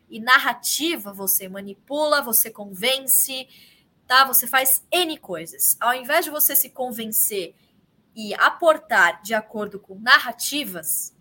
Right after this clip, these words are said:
tá? Olha os números das empresas. Poxa, olha lá o M D I, vê quanta empresa, principalmente, por exemplo, B B Seguridade, já vou dar um spoiler do que a gente vai falar lá pro pessoal do A G F mais do Fechado daqui a pouquinho.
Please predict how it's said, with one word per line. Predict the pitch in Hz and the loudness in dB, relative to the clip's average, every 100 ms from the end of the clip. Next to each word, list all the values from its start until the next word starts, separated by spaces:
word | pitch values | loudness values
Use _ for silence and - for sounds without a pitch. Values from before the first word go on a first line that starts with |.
| _ | _
tá? | 196 185 _ _ _ - | -6 -6 _ _ _ -2
Olha | 349 392 330 | 0 2 -2
os | 240 | -6
números | 247 240 220 | -6 -6 -2
das | 214 202 | -2 -4
empresas. | 196 214 220 220 214 208 - _ _ - | -12 -6 -4 -4 -6 -6 -6 _ _ -2
Poxa, | 285 262 220 165 _ _ _ _ | -2 -2 -8 -10 _ _ _ _
olha | - 403 392 | 2 4 6
lá | 311 | 4
o | |
M | 294 285 | 2 -4
D | 220 220 | -2 -2
I, | 220 240 | -2 -6
vê | 220 285 | -4 -4
quanta | 370 392 359 | -4 -8 -10
empresa, | 285 277 277 262 | -8 -2 -2 -2
principalmente, | - 320 320 294 - | -8 -10 -10 -14 -12
por | 294 | -10
exemplo, | 285 254 | -10 -10
B | 226 254 | -6 -2
B | 311 | 0
Seguridade, | 311 277 254 247 226 220 | -2 -4 0 4 4 2
já | 220 | -8
vou | 233 | -2
dar | 254 | -2
um | |
spoiler | 254 - 247 233 | -2 0 0 0
do | 247 | -10
que | |
a | 240 | -14
gente | 247 | -6
vai | 240 | -4
falar | 247 240 | 2 6
lá | 233 | 6
pro | 233 247 | 4 -4
pessoal | 226 - 226 220 - - _ - | -2 2 4 2 -2 -20 _ -2
do | |
A | 240 | 0
G | 233 | 2
F | 240 254 | 0 0
mais | 233 226 | 0 0
do | 214 | -4
Fechado | 226 214 220 | -6 -2 -2
daqui | 233 233 | -4 -8
a | |
pouquinho. | 233 240 - 214 180 | -10 -16 -18 -16 -16